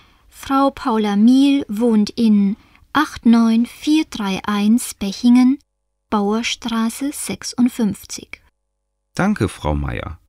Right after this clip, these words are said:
Speaker 2: Ach, und bitte auch noch die Adresse von Herrn Frank Theissen.
Speaker 1: Eichenweg zweiundvierzig, drei zwei sieben fünf sechs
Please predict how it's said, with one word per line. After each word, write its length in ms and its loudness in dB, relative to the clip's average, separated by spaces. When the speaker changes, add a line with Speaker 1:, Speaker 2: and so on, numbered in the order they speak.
Speaker 2:
Ach, 340 0
und 240 2
bitte 280 -4
auch 200 2
noch 160 0
die 160 -4
Adresse 440 -4
von 320 -2
Herrn 360 -2
Frank 480 -4
Theissen. 560 -4
Speaker 1:
Eichenweg 800 2
zweiundvierzig, 1040 -2
drei 360 -4
zwei 520 -4
sieben 640 -2
fünf 400 -6
sechs 560 -8